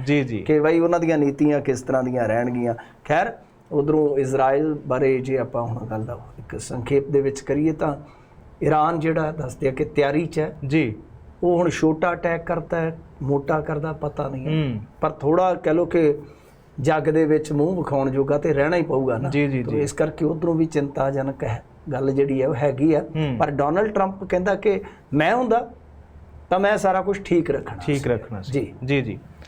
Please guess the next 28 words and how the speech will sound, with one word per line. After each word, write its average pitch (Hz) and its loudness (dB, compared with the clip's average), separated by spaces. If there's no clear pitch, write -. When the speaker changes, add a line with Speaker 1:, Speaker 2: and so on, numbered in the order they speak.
Speaker 1:
ਕੁਛ 151 -4
ਕੁਮੈਂਟ 147 -4
ਪੜ੍ਹ 143 0
ਲਈਏ 151 0
ਆਪਾਂ, 143 -4
ਫਿਰ 123 -4
ਅਗਲੀ 123 -4
ਖਬਰ 127 -2
ਵੱਲ 127 0
ਨੂੰ 127 -6
ਚੱਲਦੇ 127 0
ਹਾਂ। 147 -4
ਸਤਨਾਮ 151 -2
ਜੀ 160 0
ਨੇ 160 0
ਬੜਾ 151 2
ਸੋਹਣਾ 151 -6
ਇੱਕ 147 -6
ਸ਼ੇਅਰ 147 0
ਲਿਖ 143 0
ਕੇ 143 -2
ਭੇਜਿਆ, 135 0
ਕਹਿੰਦੇ, 147 -2
"ਕਿਨਾਰਾ 147 0
ਨਾ 147 -2
ਮਿਲਣ 131 0
ਦਾ 127 0
ਦੁੱਖ 135 -4